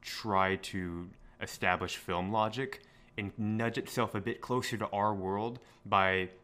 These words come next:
finally being a horror film that exists in a world where horror movies are actually real. You know, like, it's self-referential in a way that makes us feel more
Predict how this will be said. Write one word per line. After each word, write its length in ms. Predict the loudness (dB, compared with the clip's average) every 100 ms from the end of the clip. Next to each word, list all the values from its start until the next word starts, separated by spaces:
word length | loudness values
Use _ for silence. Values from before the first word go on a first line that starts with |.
| -20
finally 500 | 0 4 6 4 0
being 220 | 0 0
a 60 | 0
horror 280 | 0 0 -2
film 280 | -2 -4 -2
that 100 | -4
exists 380 | -4 -6 -6
in 60 | -6
a 40 |
world 240 | -2 -4 -2
where 180 | -2 -2
horror 300 | -4 -4 -4
movies 300 | -4 -8 -6
are 180 | -6 -4
actually 340 | -6 -6 -8
real. 380 | -8 -8 -10 -12 -20 -8 0
You 80 |
know, 180 | 2 4
like, 220 | 4 0 -6 -12 -10
it's 120 | -2
self-referential 840 | 2 4 2 0 0 -2 -2 -4
in 80 | -4
a 40 | -4
way 120 | -6
that 160 | -6
makes 320 | -8 -8 -4 -2
us 200 | -2 -4
feel 380 | -6 -2 -2
more 440 | -4 -6 -6 -8